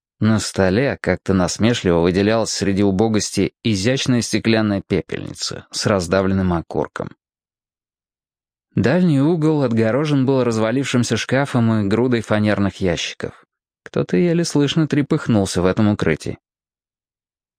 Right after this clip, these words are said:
«Мартышонок!» — негромко позвал Михаил. «Вылазь давай, хватит уж. Ну!» Существо за ящиками будто умерло.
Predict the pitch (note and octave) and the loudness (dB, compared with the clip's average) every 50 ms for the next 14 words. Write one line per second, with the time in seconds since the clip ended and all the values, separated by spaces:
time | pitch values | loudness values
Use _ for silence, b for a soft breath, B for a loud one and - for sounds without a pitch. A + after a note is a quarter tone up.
0 | _ _ _ _ - F2 G2 G#2+ - - B2+ B2 - D3 C#3 C3 G#2 D#2 - - | _ _ _ _ -2 0 0 0 2 0 0 0 2 0 0 0 -2 -4 -6 -10
1 | _ _ _ _ _ - A#2 A#2 G2 A2 G#2+ G2+ G2+ - - - G#2 G2 F2 F#2 | _ _ _ _ _ 0 0 2 2 2 0 0 -2 -2 -2 -2 0 0 2 2
2 | F2+ F2+ F2+ F2+ - - G#2+ F#2+ F2+ D#2 C#2 - b b b b b b b b | 2 2 2 0 0 0 0 0 0 0 -2 -6 b b b b b b b b
3 | b b b b _ - - A#2 D3+ E3 D3 C3+ A2+ F#2 F#2 F#2 G#2+ G2 G2+ G2 | b b b b _ -2 0 2 2 2 0 0 -2 -4 -2 -2 0 2 2 2
4 | F2 D#2 C#2+ - - - - - G#2 A#2 C3+ A#2 - - - - - - - - | 0 -2 -2 -6 -10 -10 -4 0 0 0 0 0 -4 -8 -10 -10 -12 -12 -12 -14
5 | - - _ _ _ _ _ _ - A#2+ D#3 E3 C#3 G2+ - _ _ _ _ _ | -16 -18 _ _ _ _ _ _ -2 0 0 0 0 -2 -6 _ _ _ _ _
6 | _ _ _ _ _ _ _ _ _ _ _ _ _ _ _ _ _ _ _ _ | _ _ _ _ _ _ _ _ _ _ _ _ _ _ _ _ _ _ _ _
7 | _ - - - - - - - E2 - - - A2 A#2 B2 A2+ A2+ A2+ A2+ A2 | _ -14 -12 -8 -8 -6 -4 -4 -4 -2 0 0 2 2 2 0 0 0 0 0
8 | G#2+ A2+ A2 - - - - A2 A2 A2 G2 F#2 G2+ A2 - _ - - G2+ G#2 | -2 -2 -2 -4 -4 -2 0 0 0 0 0 2 0 0 0 _ 0 0 2 2
9 | G#2+ G2 F2 D#2+ D2 C#2 B1+ A1 G1+ - | 2 0 0 -2 -2 -4 -4 -6 -8 -10